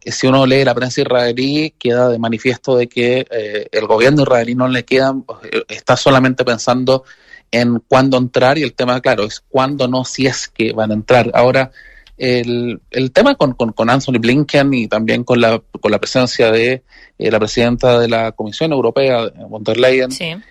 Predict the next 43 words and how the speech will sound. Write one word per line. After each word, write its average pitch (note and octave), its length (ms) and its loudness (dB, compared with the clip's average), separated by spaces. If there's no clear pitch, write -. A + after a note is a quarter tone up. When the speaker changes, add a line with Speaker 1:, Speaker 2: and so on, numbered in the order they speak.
Speaker 1:
es D3 180 0
que D#3 280 0
a-, A#2+ 80 4
a-, A#2+ 320 0
aquí A#2 200 -4
lo F3 120 0
que C#3 80 -18
se A#2 160 -2
vio C3 180 0
básicamente C3 680 -4
fue C3+ 160 0
una B2 100 2
luz A2+ 180 -6
verde, E3 380 2
eh, - 120 -8
por A#2+ 180 -2
parte B2+ 320 2
de, B2 420 0
eh, A2+ 340 -4
los - 180 -4
princip-, - 380 -2
o, A2+ 220 4
o A#2 220 -4
sea, - 200 2
algunos C3 260 4
de B2 60 2
los A#2 80 -2
principales B2 400 -2
líderes, B2+ 460 0
eh, A#2 180 -4
occidentales C3 920 0
para D3 200 2
que C#3+ 60 -8
esta C#3+ 140 -6
situación C3+ 400 -2
se C3 120 -2
pueda B2 180 2
llevar A2 280 -4
a A2 80 -2
cabo. C#3 260 4
Y B2+ 100 -6
entonces, D3 440 0
evidentemente, C#3 880 0